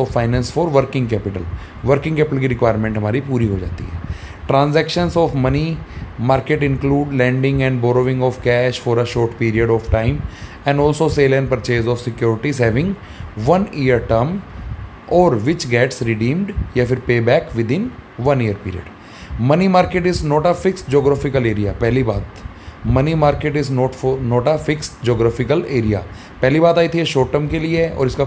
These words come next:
कोई फिक्स geographical एरिया नहीं है। All organizations and institutions which deal with short term debts। अब जो भी ऑर्गेनाइजेशन और इंस्टीट्यूशन शॉर्ट टर्म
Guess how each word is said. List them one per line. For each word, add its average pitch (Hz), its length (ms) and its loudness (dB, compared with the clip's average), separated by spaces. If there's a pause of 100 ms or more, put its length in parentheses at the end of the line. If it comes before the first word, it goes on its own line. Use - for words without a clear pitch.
कोई 139 160 4
फिक्स 151 380 -4
geographical 117 580 2
एरिया 131 280 2 (480)
नहीं 139 340 2
है। 90 180 -4 (1000)
All 190 180 6
organizations 170 720 0
and 160 180 -2
institutions 147 640 -4
which 147 240 0
deal 131 240 2
with 139 200 -4
short 127 240 2
term 120 240 0
debts। - 300 -2 (360)
अब 131 160 0
जो 139 160 4
भी 156 80 2
ऑर्गेनाइजेशन 147 640 0 (1120)
और 131 360 4
इंस्टीट्यूशन 143 640 -2
शॉर्ट 139 360 0
टर्म 143 200 2